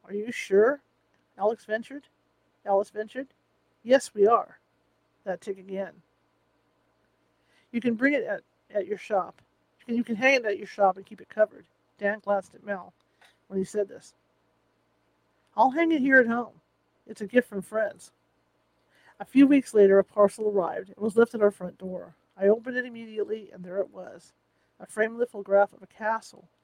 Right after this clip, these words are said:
a grand one like you would see somewhere in France or Germany, with spires and turrets, and a girl on a swing, in the act of swinging, in the foreground. Pale, muted tones,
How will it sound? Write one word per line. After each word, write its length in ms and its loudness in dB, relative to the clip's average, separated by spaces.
a 60 -16
grand 400 4
one 100 -10
like 220 -16
you 60 -18
would 140 -10
see 140 -16
somewhere 400 -4
in 60 -18
France 340 -14
or 40 -20
Germany, 440 -12
with 120 -10
spires 460 -2
and 100 -18
turrets, 480 -12
and 120 -12
a 40 -10
girl 460 0
on 80 -18
a 60 -18
swing, 480 -20
in 120 -12
the 100 -2
act 220 -14
of 80 -20
swinging, 480 -20
in 80 -16
the 40 -14
foreground. 600 -8
Pale, 460 0
muted 300 -10
tones, 540 -8